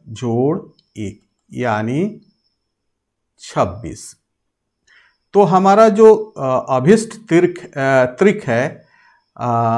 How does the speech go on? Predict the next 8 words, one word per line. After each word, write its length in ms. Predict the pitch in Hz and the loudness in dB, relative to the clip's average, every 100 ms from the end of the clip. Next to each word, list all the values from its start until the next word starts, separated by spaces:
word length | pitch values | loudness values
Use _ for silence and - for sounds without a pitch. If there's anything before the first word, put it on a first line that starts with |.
| 117 - _ _ _ _ - | -4 -10 _ _ _ _ -8
अभिष्ट 420 | 127 151 160 156 | -4 -2 -2 -2
यानी 340 | 147 135 139 | -2 -2 -2
जिसको 320 | 127 131 - | -4 -6 -6
निकालना 480 | 131 123 117 117 123 | -6 -2 -2 -2 -2
था, 520 | 135 175 185 208 - _ _ _ _ _ | -4 -4 -4 -4 -14 _ _ _ _ _
अभिष्ट, 560 | 127 120 156 156 160 160 185 190 _ _ _ _ _ _ _ _ _ | -6 -2 -2 -2 -6 -4 -4 -6 _ _ _ _ _ _ _ _ _
अ, 380 | 117 110 110 | -8 -4 -4
त्रिक, 560 | 110 113 - 143 - - | -6 -12 -6 -4 -4 -8